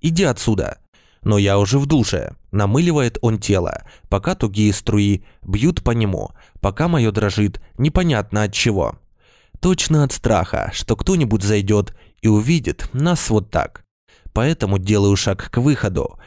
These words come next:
и уже трогаю замок, как Мирон просто хватает меня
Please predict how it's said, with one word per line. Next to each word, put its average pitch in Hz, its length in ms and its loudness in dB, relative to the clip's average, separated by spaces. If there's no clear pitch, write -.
и 104 80 0
уже 104 260 4
трогаю 156 440 2
замок, 107 500 -4
как 107 200 -4
Мирон 147 340 2
просто - 340 0
хватает 110 560 0
меня 90 320 -4